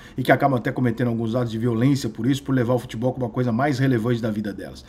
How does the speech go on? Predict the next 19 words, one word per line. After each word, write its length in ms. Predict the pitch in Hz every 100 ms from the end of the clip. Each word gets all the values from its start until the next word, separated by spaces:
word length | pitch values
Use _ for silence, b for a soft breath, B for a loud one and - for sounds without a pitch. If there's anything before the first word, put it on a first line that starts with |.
| B B -
O 80 |
futebol, 340 | 127 160 143 190
ele 100 | 214
é 140 | 180 196
a 80 |
coisa 280 | 202 175 165
mais 220 | 139 156
importante 480 | 143 135 120 139 127
entre 160 | 117 123
as 100 | 107
menos 280 | 123 123 117
importantes, 580 | 113 110 127 165 - B B B -
mas 140 | 139
o 40 |
futebol 400 | 135 165 139 170
ainda 380 | 170 165 247 240
é 100 | 160
uma 360 | 196 208 214 214 -
entretenimento. 720 | 185 202 190 208 170 107 -